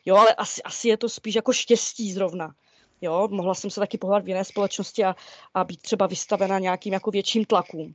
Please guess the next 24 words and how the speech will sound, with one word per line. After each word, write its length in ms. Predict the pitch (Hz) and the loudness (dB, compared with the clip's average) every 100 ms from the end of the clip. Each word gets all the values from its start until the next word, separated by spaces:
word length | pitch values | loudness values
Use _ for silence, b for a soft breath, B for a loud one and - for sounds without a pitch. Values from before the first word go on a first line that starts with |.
| _ | _
Jo, 240 | 165 175 | -4 -2
v 40 | 196 | 0
zásadě 420 | 185 175 208 185 | -2 0 -2 2
já 80 | 180 | 0
jsem 140 | 196 | -2
si, 200 | - 202 B B B B | -6 -6 B B B B
já 80 | 190 | -2
jsem 120 | 220 | 4
to 60 | 226 | 6
brala 180 | 226 208 | 6 4
tak, 120 | - | 2
že 80 | 190 | -2
jsem 120 | 220 | -6
si 120 | 214 | -6
prostě 320 | 226 190 - | -8 -12 -8
vybrala. 500 | 185 165 170 185 147 - _ _ | -8 -6 -4 -4 -6 -12 _ _
Jo, 140 | 165 170 | -2 0
a 100 | 185 | 2
takových 420 | 196 208 220 202 | 0 -2 -4 -2
žen 160 | 196 | -2
je, 140 | 196 208 | 0 0
je 140 | 208 | 0
víc. 200 | 196 202 | -2 0
A 100 | - | -2